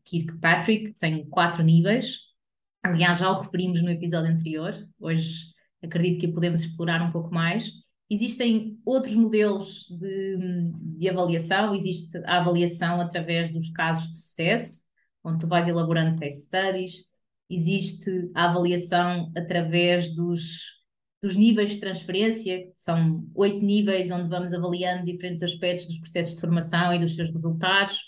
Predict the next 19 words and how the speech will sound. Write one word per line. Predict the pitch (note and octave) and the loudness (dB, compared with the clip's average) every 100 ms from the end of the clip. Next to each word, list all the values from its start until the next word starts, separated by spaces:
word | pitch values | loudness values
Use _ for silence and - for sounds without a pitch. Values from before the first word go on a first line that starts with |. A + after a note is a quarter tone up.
| _ _ _ _ - | _ _ _ _ -6
Existe | F#3+ E3+ A3+ A3+ - | -2 4 4 4 0
o | |
modelo | G#3 G3+ G#3+ G#3 | 4 6 6 6
de | G3+ | 2
avaliação | G3+ G3 F#3+ F#3+ G3 F#3+ F#3 F#3 F3 _ _ _ - | 0 -2 -2 -4 -4 -4 -4 -6 -12 _ _ _ -8
do | F3+ | -6
Phillips | E3+ G3+ G3 G3 - | -4 0 2 0 -2
Roy, | F3 F#3 F#3+ G3 F3+ E3+ E3 - - - | -2 2 4 6 6 4 0 -8 -16 -6
em | F3+ | -6
que | - | -4
tu | G3 | 0
vais | G3 G3+ | 4 4
medir | G3 F#3 A3 G#3 | 4 6 8 8
o | - | 6
roi | G#3 G#3 G#3 | 4 4 2
da | G3 | 0
formação, | F#3+ F#3 F#3 F3 F3 F#3+ A3 | -4 -4 -4 -4 -2 -4 -4
que | |
também | F3+ F3+ F#3 G3+ G3+ F3+ E3 | -4 -2 0 0 0 -4 -6